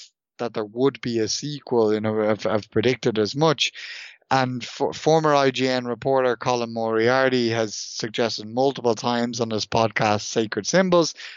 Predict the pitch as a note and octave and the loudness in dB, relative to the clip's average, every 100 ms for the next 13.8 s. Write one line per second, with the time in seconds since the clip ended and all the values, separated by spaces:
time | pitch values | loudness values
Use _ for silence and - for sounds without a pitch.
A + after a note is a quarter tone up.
0 | - B2+ B2 A#2+ - B2+ B2 A#2 A2+ - | -4 -2 0 -2 0 2 2 0 -4 -4
1 | A#2 A#2+ A#2 A#2 A2+ A#2 A2+ A2+ G#2+ G#2 | 0 2 2 -2 -2 0 0 0 0 0
2 | A2 G#2 - A#2 G#2+ - - A2+ G#2+ G#2 | 0 0 -2 0 -2 -4 -6 -4 -4 -2
3 | C#3+ D3+ C#3+ C3+ B2 A#2+ - - - _ | 0 2 2 2 2 -4 -12 -20 -20 _
4 | B2 B2+ A#2+ B2 B2+ C3 C#3+ C#3+ E3 - | 0 0 0 -4 -4 -2 0 2 2 2
5 | E3 C#3 C#3 C3 - C3+ B2+ B2+ B2 A2 | -2 -2 -2 -4 -4 -4 -2 -4 -4 -4
6 | A#2 G#2+ B2+ A#2 - A#2+ A2 G#2+ A2+ G#2 | -2 0 0 0 -4 -4 -4 -2 0 0
7 | A2+ A2 G2+ - D3+ D3+ D3+ C#3 C3 A2+ | 0 0 0 2 4 4 2 4 2 0
8 | - - _ _ C3 A2+ A#2+ B2+ B2 B2+ | -10 -20 _ _ -4 -4 -2 0 2 2
9 | A#2+ A2 G2+ _ - B2 A#2 G#2+ G#2+ F#2 | 0 -4 -12 _ -8 -6 -4 -6 -8 -6
10 | B2 G#2+ A2+ A2 A2 G2+ _ _ - A2+ | -4 -4 -2 0 0 -2 _ _ -8 -2
11 | B2 A#2 A2 - B2+ A2+ A2 G#2+ G#2+ G#2 | 0 0 -2 -4 0 0 2 0 0 0
12 | A#2 D3 D3+ - - - _ - _ _ | 2 2 0 -6 -14 -18 _ -20 _ _
13 | _ - B2+ B2 B2 G#2 B2 B2 | _ -8 -4 -4 -4 -6 -6 -8